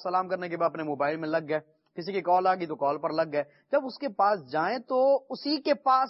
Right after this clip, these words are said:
ہی جائیں، جب آپ اس کے پاس گئے ہیں تو پھر اپنا وقت اسی کو ہی دیں، آپ اپنا وقت نکال کر گئے ہیں تو جو وقت آپ نے اس کو دیا ہے یہ وقت اس کے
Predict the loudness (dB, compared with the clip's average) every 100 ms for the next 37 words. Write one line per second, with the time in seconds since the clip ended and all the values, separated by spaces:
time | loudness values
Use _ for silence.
0 | -4 -4 0 0 2 0 -4 _ _ _
1 | -4 0 2 2 -2 -2 0 4 2 2
2 | -2 -2 -2 0 -2 2 0 0 0 0
3 | -2 -6 -8 -8 -2 2 2 0 -4 -4
4 | -4 _ _ 0 0 0 -8 -6 -2 -4
5 | -4 -4 2 2 2 -2 0 0 0 -2
6 | -2 -2 4 4 4 0 0 2 2 2
7 | -6 -2 -2 -2 2 2 2 -2 -6 -2
8 | 0 0 -4 -12 -2